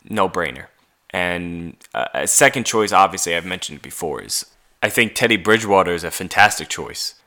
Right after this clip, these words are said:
I think Teddy Bridgewater fits what they need and is s-, similar to Kyler Murray, is still very young in terms of a mobile guy who can get outside of the pocket, use his legs, and work with this offense. 'Cause you think about this offense and you think about what the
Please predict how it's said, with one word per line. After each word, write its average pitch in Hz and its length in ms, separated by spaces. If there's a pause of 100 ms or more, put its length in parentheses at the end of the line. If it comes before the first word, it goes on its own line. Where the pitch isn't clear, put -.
(100)
I 87 40
think 101 180
Teddy 98 180
Bridgewater 98 480
fits - 680
what 98 220
they 95 160
need 101 280
and 90 240
is 80 300 (140)
s-, 101 100
similar 110 440
to 87 260
Kyler 95 320
Murray, 95 260
is 90 80
still 113 220
very 92 260
young 82 380 (400)
in 95 100
terms 98 340
of 87 380 (300)
a - 80
mobile 120 360
guy 107 440
who 95 160
can 101 160
get 101 120
outside 110 340
of 104 80
the - 20
pocket, 92 380
use 107 280
his 104 220
legs, 95 640 (640)
and 98 200
work 113 240
with 110 120
this 104 160
offense. 98 400
'Cause 110 160
you 123 100
think 151 300
about 120 300
this 104 240
offense 90 520
and 95 80
you 107 80
think 139 280
about 104 360
what 101 240
the 92 260